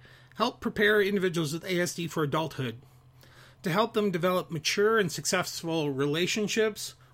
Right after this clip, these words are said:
work, home, and community lives. I watched many individuals with A S D develop a strong identity with their stu-, with their school community and with a peer group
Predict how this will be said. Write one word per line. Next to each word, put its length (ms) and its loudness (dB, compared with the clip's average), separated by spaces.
work, 420 -2
home, 500 -4
and 240 -6
community 440 -2
lives. 540 -2
I 60 -6
watched 240 2
many 280 0
individuals 500 2
with 200 2
A 200 2
S 120 -2
D 200 -4
develop 340 -2
a 40 -4
strong 380 0
identity 480 -2
with 180 -4
their 120 2
stu-, 580 -2
with 200 -2
their 140 2
school 320 6
community 680 -2
and 140 0
with 160 4
a 60 -2
peer 320 -2
group 360 2